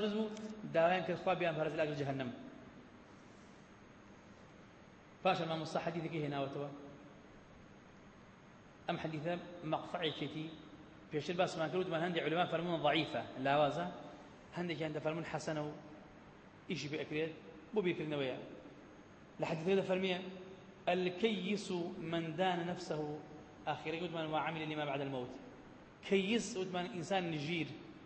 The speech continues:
ئینسانی عاقڵ کە بیر بکاتەوە، فکر بکاتەوە، ئەو کەسێک کە محاسبەی خۆی بکات. الكيس من دان نفسه،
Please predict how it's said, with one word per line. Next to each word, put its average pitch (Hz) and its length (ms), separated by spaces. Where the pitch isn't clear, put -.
ئینسانی 165 420
عاقڵ 147 420
کە 151 140
بیر 156 180
بکاتەوە، 120 400
فکر 180 300
بکاتەوە، 135 460
ئەو 233 100
کەسێک 196 300
کە 180 140
محاسبەی 160 460
خۆی 139 140
بکات. 120 220
الكيس 208 580
من 165 160
دان 170 280
نفسه، 143 300